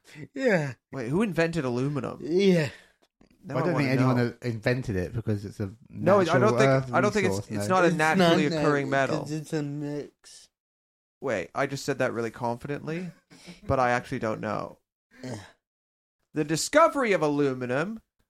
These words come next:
Speaker 2: was announced in eighteen twenty-five by Danish physicist Hans Christian Ørsted. Tim lied.
Speaker 1: Yeah.
Speaker 2: A Danish person invented aluminum.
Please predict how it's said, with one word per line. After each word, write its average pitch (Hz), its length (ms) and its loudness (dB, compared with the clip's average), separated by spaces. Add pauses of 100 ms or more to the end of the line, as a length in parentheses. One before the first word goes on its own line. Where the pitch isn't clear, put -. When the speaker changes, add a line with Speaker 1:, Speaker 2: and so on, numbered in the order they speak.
Speaker 2:
was 208 160 -6
announced 202 360 0
in 202 160 -6
eighteen 220 440 -4
twenty-five 233 840 2
by 165 120 4
Danish 233 520 2
physicist 208 680 -2 (220)
Hans 226 440 4
Christian 220 440 2
Ørsted. 202 560 2 (320)
Tim 330 300 2
lied. 190 600 6 (180)
Speaker 1:
Yeah. 247 680 4
Speaker 2:
A 156 200 2
Danish 269 560 4
person 190 420 2
invented 160 760 2 (380)
aluminum. 139 800 2